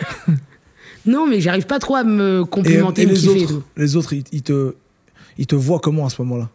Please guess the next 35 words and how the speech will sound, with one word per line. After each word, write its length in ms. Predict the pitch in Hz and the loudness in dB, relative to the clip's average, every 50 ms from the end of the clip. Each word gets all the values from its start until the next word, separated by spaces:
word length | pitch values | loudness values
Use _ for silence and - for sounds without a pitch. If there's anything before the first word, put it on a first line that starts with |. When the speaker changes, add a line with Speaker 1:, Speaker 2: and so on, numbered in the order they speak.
| _ _ - | _ _ -6
Speaker 1:
Mais 80 | - 135 | -2 -2
moi, 120 | 190 226 | 0 0
ils 60 | 226 170 | 0 0
me 60 | 131 | -2
voient 180 | 131 147 180 | -2 -4 -4
comme 160 | - - 143 143 | -2 -2 -2 -2
la 120 | 131 120 | -2 -4
sœur 200 | - - 160 147 | -4 -4 -4 -2
de 60 | 151 156 | -2 -2
Ramzi. 300 | 151 160 175 180 208 170 | -2 -2 -2 -2 -2 -4
Ça 140 | - 135 | -4 -4
veut 120 | 127 131 131 | -4 -2 -2
dire 160 | 135 147 - | -2 -4 -4
qu'en 140 | - 147 143 | -4 -6 -4
fait, 340 | - 220 226 - - - - _ _ _ - | -2 -4 -4 -4 -6 -12 -20 _ _ _ -6
il 60 | 160 156 | -2 -2
y 40 | |
a 40 | 151 | 0
eu 80 | 156 160 | 0 0
un 100 | 160 160 | 0 0
moment 200 | 165 165 165 165 | 0 0 0 0
donné 200 | 165 175 190 233 | 0 2 2 2
où 60 | 220 180 | 2 2
j'ai, 120 | 151 156 | 0 0
je 60 | 143 | -2
suis 120 | - - 156 | -4 -4 -4
passé 300 | 170 165 143 - 190 170 | -2 -2 -2 0 0 0
d'enfant 460 | 160 165 - 165 175 135 - 190 180 | 0 0 -2 -2 -2 -2 -2 -2 -2
très 180 | - - 190 185 | -2 -2 -2 -4
timide, 340 | - - 190 202 202 196 180 | -2 -2 0 0 0 0 0
un 100 | 175 170 | 0 -2
peu 120 | 147 175 196 | -2 -2 -2
introverti 520 | 185 170 - 180 175 180 143 - - 185 | -2 -2 -2 -2 -4 -4 -4 -4 -4 -2
à 40 | 160 | -2
l'école, 320 | 156 143 - 226 247 208 | -2 0 0 0 -2 -2